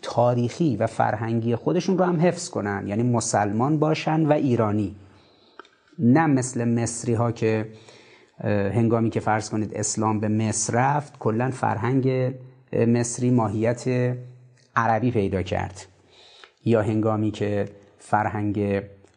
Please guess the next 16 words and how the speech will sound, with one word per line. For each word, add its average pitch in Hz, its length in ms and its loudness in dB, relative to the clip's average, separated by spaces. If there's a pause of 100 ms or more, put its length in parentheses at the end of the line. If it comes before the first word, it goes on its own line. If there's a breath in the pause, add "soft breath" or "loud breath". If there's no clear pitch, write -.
مغول‌ها 117 840 2 (240)
و 110 80 2
فرهنگ 104 760 -2
ترکان، 107 680 -2 (760 soft breath)
اه، 101 180 0
آسیای 110 500 0
میانه 107 560 2 (380)
به 101 320 2
بعضی 107 420 0
از 107 180 -2
مناطق 104 540 -2
رسید، 135 720 0 (360 loud breath)
اون 151 140 6
مناطق 139 420 2
کلاً 131 480 0
دیگه 135 520 0